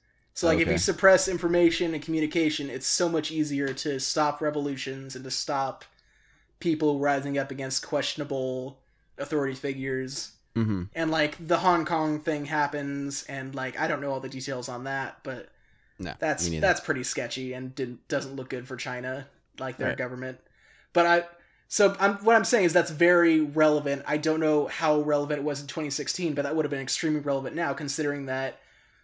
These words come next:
Speaker 1: two of the themes, big themes of Star Wars are, uh, nature and, <clears throat> um,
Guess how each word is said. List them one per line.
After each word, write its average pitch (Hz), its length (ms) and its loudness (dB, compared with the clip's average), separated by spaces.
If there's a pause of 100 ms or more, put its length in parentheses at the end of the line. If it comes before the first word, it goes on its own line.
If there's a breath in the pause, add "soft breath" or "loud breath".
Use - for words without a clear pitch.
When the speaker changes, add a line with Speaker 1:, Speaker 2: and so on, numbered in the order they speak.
(160 soft breath)
Speaker 1:
two 233 360 6
of 185 120 4
the 180 80 4
themes, 160 440 2
big 156 340 2
themes 156 240 -2
of 135 80 -8
Star 151 240 2
Wars 131 240 -2
are, 135 560 0 (600)
uh, 131 460 0
nature 151 880 2
and, 139 640 -6 (540)
<clears throat> - 220 -12
um, 131 520 -4